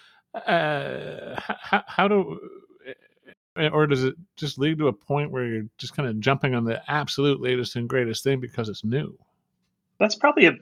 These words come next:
Speaker 2: a mistake marketers make. I don't know what you guys think, but I feel like nobody loves new more than marketers. Um, the thing I'm hearing about right now is, uh, Zuckerberg's, um, metaverse and what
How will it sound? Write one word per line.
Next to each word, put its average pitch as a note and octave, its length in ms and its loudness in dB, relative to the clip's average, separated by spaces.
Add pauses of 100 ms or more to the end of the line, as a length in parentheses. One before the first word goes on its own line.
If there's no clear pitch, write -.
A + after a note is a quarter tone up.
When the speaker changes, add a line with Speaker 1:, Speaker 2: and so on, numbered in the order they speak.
Speaker 2:
a D3+ 40 0
mistake D#3+ 480 4
marketers A#2+ 460 4
make. A2 320 -2
I G3+ 60 6
don't A#3+ 100 8
know G3+ 60 6
what - 120 0
you F3 60 0
guys C#3 220 6
think, G#2+ 260 -2 (100)
but C#3 100 4
I E3 100 6
feel F3 340 -2
like C3+ 260 4
nobody C#3+ 640 0 (240)
loves C3+ 460 4
new A#2+ 340 0 (160)
more A2+ 340 6
than G#2 240 -2 (140)
marketers. G#2 640 0 (720)
Um, A2 460 8 (220)
the B2+ 180 6
thing F#3 220 6
I'm D3 120 6
hearing C3 360 6 (360)
about A#2+ 220 8
right A2 180 4
now C#3 300 4
is, - 260 -4
uh, G#2+ 360 -4 (460)
Zuckerberg's, A#2+ 680 0
um, G2 340 -4
metaverse G#2 800 2
and G2 260 -12
what G#2+ 180 -2